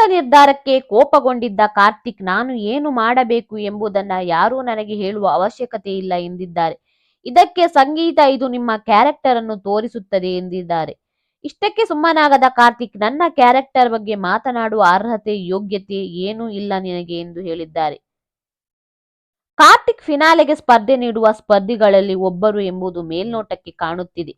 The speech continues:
ಹೀಗಾಗಿ ತನೀಷಾ, ವಿನಯ್ ಹಾಗೂ ಸಂಗೀತ ಅವರ ಮೇಲೆ ಅಟ್ಯಾಕ್ ಮಾಡುತ್ತಿದ್ದಾರೆ. ಒಟ್ಟಿನಲ್ಲಿ ಈ ಮೂವರ ವರ್ತನೆ ಮಾತ್ರ ಕಾರ್ತಿಕ್ ಮೇಲೆ ನಕಾರಾತ್ಮಕ ಪರಿಣಾಮ ಬೀರುತ್ತಿದೆ.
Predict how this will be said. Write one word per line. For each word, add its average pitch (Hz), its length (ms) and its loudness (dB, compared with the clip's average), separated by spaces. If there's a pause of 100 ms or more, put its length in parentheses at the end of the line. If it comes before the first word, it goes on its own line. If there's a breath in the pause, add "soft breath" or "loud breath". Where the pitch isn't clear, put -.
(440)
ಹೀಗಾಗಿ 311 560 4
ತನೀಷಾ, 262 720 4
ವಿನಯ್ 226 480 -2
ಹಾಗೂ 208 280 -2
ಸಂಗೀತ 202 580 -8
ಅವರ 208 280 4
ಮೇಲೆ 196 260 -4
ಅಟ್ಯಾಕ್ 208 500 -2
ಮಾಡುತ್ತಿದ್ದಾರೆ. 180 680 -4 (880)
ಒಟ್ಟಿನಲ್ಲಿ 415 600 4
ಈ 285 220 -2
ಮೂವರ 320 480 6
ವರ್ತನೆ 262 440 2
ಮಾತ್ರ 226 460 0
ಕಾರ್ತಿಕ್ 208 560 0
ಮೇಲೆ 208 280 -4
ನಕಾರಾತ್ಮಕ 214 840 0
ಪರಿಣಾಮ 190 580 -4
ಬೀರುತ್ತಿದೆ. 180 560 -8